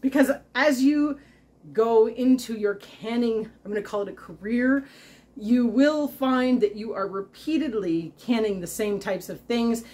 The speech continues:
but there's different challenges. This year, my tomatoes are dudders. There is nothing growing in the garden. So we're going to be well into September before I even have tomatoes. So it's gonna be interesting to see what we can achieve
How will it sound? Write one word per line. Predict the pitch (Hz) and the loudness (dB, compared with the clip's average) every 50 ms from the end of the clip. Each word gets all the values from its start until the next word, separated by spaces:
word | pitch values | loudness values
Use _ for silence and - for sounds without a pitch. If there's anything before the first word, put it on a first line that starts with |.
| - _ - | -20 _ -10
but | 214 220 | -4 0
there's | 262 226 - | 0 0 2
different | - 254 233 247 247 226 | 0 0 0 2 0 0
challenges. | 233 240 220 226 226 220 175 190 175 165 156 170 | 0 0 -2 0 -2 -2 -4 -6 -8 -6 -2 0
This | 220 240 240 - - 247 | 0 0 0 -2 -4 -2
year, | 240 247 240 240 240 - - _ _ _ - | 2 2 2 2 0 -2 -16 _ _ _ -14
my | 190 - 220 262 | -8 -4 -4 -2
tomatoes | 254 247 254 220 220 240 262 285 302 - - - - _ _ _ - | 0 0 0 2 2 2 0 0 -2 -4 -10 -14 -20 _ _ _ -6
are | 185 190 185 185 185 180 180 - _ _ _ - 156 - - | -4 -2 0 0 -2 -2 -4 -6 _ _ _ -20 -14 -8 -4
dudders. | 220 214 208 160 - - - - - - - _ _ _ _ - | -2 -2 -2 -2 -4 -8 -10 -14 -16 -16 -20 _ _ _ _ 0
There | 175 233 269 285 285 | 4 4 4 4 4
is | - 214 - 165 | 2 2 0 0
nothing | 196 196 185 185 208 226 220 220 214 185 180 | -6 -10 -8 -6 -6 -6 -6 -6 -10 -12 -10
growing | - 185 175 170 170 170 170 | -8 -8 -8 -6 -6 -8 -8
in | 165 160 | -8 -8
the | 160 | -8
garden. | 165 165 160 160 143 147 151 | -8 -8 -8 -6 -8 -8 -10
So | 143 - - 190 175 175 | -10 -8 -6 -6 -6 -6
we're | 170 170 196 226 320 339 | -6 -4 -2 0 0 2
going | 294 330 302 285 262 | 2 2 4 4 4
to | - 202 | 2 0
be | 175 214 202 180 170 185 | -8 -10 -10 -10 -12 -14
well | 208 240 277 320 311 302 285 | -12 -8 -4 -2 0 2 2
into | 247 233 240 202 | 2 0 -2 -4
September | - 226 - - - 175 160 175 220 247 254 - - - _ _ | -10 -10 -12 -12 -12 -14 -10 -8 -6 -6 -8 -10 -16 -20 _ _
before | - 190 185 - 208 214 202 | -14 -12 -8 -4 -2 0 0
I | 196 208 208 | 2 0 0
even | 208 165 185 156 143 - - - | -2 -4 -8 -8 -10 -12 -16 -12
have | - 190 202 208 196 165 - | -8 -6 -4 -4 -4 -6 -10
tomatoes. | - 170 170 165 165 160 151 147 143 - | -14 -12 -10 -8 -8 -8 -8 -10 -12 -12
So | - - 247 247 247 240 226 233 - - - - - | -6 0 0 2 2 2 0 0 -4 -16 -18 -10 -4
it's | 277 254 - | -4 -4 0
gonna | - 302 349 | 0 0 2
be | 330 311 | 2 4
interesting | 294 277 285 302 269 - 294 262 | 4 2 2 0 -2 2 2 2
to | 254 233 | 2 2
see | - - 240 214 | 0 -2 -2 -2
what | 180 180 208 233 - | -2 -2 -2 -2 -2
we | 254 233 | -2 -6
can | - 233 220 | -6 -4 -6
achieve | 208 196 - - - 254 254 254 240 202 185 185 - | -6 -6 -8 -6 -2 0 0 0 0 -2 -4 -8 -12